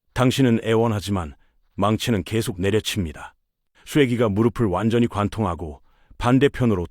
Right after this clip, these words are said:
뚫고 나옵니다. 피가 쏟아지고 땅을 적십니다. 다리는 이미 감각이 없습니다. 신경이 끊어졌기 때문입니다. 그러나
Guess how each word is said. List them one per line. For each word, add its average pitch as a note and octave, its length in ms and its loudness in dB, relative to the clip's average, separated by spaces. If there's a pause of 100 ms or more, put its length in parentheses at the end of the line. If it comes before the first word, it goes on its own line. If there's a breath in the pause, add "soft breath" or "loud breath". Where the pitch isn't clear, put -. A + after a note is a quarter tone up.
뚫고 D3+ 300 0
나옵니다. E2 580 -8 (420)
피가 C#3+ 300 0
쏟아지고 F2+ 840 -4 (220)
땅을 B2 300 0
적십니다. - 760 -6 (500)
다리는 A2 480 0 (160)
이미 A#2 340 2
감각이 A#2 460 0
없습니다. F2+ 640 -6 (560)
신경이 C3+ 500 2
끊어졌기 C3+ 520 0
때문입니다. D#2 680 -4 (460)
그러나 A#2 420 0